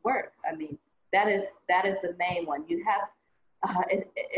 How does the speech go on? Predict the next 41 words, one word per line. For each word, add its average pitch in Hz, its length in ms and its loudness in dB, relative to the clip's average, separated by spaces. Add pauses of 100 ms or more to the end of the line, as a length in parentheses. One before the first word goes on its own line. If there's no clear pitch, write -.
it - 60 -8
sucks 320 480 -2
a 214 60 0
little 220 260 0
bit, 190 220 0
Diana, 170 460 2
because 170 300 -6
you, - 80 -20 (1300)
we 220 160 2
know 220 400 4
that 196 240 2
folks 220 320 2
are 175 220 4
aware 196 280 4
that 196 200 0
this 190 180 -2
is 185 120 -12
the 170 120 0
moment 202 460 2 (240)
to 180 100 0
do 180 300 2
better. 202 420 4
And 175 120 0
so 175 360 0 (260)
a 180 80 4
lot 180 260 4
of 196 140 0
folks 180 280 2
think, 202 280 0
"Oh, 339 220 4
well, 190 120 4
let's 233 260 0
just 254 200 -2 (320)
promote 208 360 4
this 302 260 -2
person," 226 340 2
or, 170 120 4
"Oh, 226 200 4
let's 240 240 4
say 254 160 2
that, 214 240 4